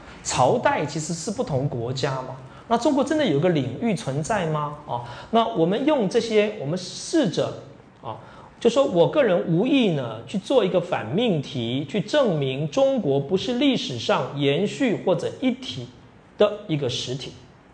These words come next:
这个问题牵涉到政-，现实政治，太敏感。好，那而且呢，它是一个哲学问题，它真的是一个哲学问题。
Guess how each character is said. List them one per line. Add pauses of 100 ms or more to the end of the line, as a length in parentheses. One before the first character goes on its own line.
(480)
这
个
问
题
牵
涉
到 (140)
政-，
现
实
政
治，
太
敏
感。 (1160)
好， (320)
那
而
且
呢，
它
是
一
个
哲
学
问 (120)
题， (600)
它
真
的
是
一
个
哲
学
问 (100)
题。